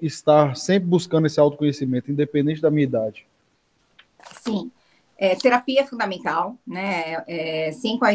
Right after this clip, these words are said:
Speaker 2: sem autoconhecimento, a vida fica vazia. Você tem que ter um propósito, então você precisa fazer terapia. Se você não
Speaker 1: Uhum.
Speaker 2: encontra, encontra um propósito, um pra quê na sua vida, você fica sem sentido.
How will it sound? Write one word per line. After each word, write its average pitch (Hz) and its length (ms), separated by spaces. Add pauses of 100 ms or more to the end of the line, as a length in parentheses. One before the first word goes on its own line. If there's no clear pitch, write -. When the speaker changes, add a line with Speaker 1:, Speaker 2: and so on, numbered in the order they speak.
(140)
Speaker 2:
sem 220 200
autoconhecimento, 208 960
a 196 60
vida 202 260
fica - 180
vazia. 190 560 (320)
Você - 160
tem 226 160
que 240 100
ter 226 220
um 240 200
propósito, 196 640
então 190 180
você 190 120
precisa 247 180
fazer 254 220
terapia. 220 680 (300)
Se - 120
você 220 220
não 254 100
Speaker 1:
Uhum. 247 160
Speaker 2:
encontra, 247 520
encontra 247 400
um 247 60
propósito, 202 580
um 202 60
pra 220 220 (120)
quê 233 320
na 175 120
sua 175 220
vida, 175 520 (340)
você 202 400
fica 208 240
sem 220 180
sentido. 175 800